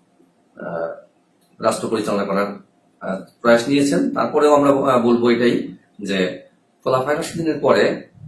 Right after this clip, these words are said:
আহ, তেমনভাবে কোরআন এবং সুন্নাহর আদর্শ অনুসারে বা নবী সাল্লাল্লাহু আলাইহি ওয়াসাল্লামের দেখানো পথ অনুসারে খেলাফত পরিচালিত হয় নাই এবং খেলাফতের এই বিচ্যুতির কারণেই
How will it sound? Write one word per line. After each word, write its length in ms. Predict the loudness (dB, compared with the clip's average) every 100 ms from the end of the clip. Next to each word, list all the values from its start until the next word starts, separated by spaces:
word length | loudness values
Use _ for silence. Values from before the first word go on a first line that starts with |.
| -20 _
আহ, 220 | -8 -6 -4
তেমনভাবে 840 | 0 2 2 4 4 6 4 2 -8 _ _ -18 -16 -18 -20 _ _ _
কোরআন 260 | 2 4 2
এবং 180 | 0
সুন্নাহর 720 | -2 0 4 4 2 -2 -8 -10 -10 -14 -14 -12 -6 -4 -4
আদর্শ 320 | -2 -2 0
অনুসারে 680 | 0 0 0 0 0 -2 -10 -20 -20 -14 -6
বা 100 | -4
নবী 100 | -2
সাল্লাল্লাহু 280 | -2 -2
আলাইহি 0 |
ওয়াসাল্লামের 320 | -2 0 0 2
দেখানো 280 | 0 0 0
পথ 200 | -2 0
অনুসারে 580 | -2 0 0 0 -2 -10 -18 -6
খেলাফত 320 | -2 -2 -4 -4
পরিচালিত 360 | 0 2 2
হয় 240 | 0 0 2
নাই 140 | 2 0 -6 -20 _ _ _
এবং 460 | -6 -4 -2 -4 -8 -14 _ _ _ -4
খেলাফতের 560 | -2 -2 0 0 0
এই 600 | -2 2 4 2 0 -6 -14 -20 _ _ -8
বিচ্যুতির 520 | -4 -4 -4 -4 0
কারণেই 640 | 2 4 4 4 2 -6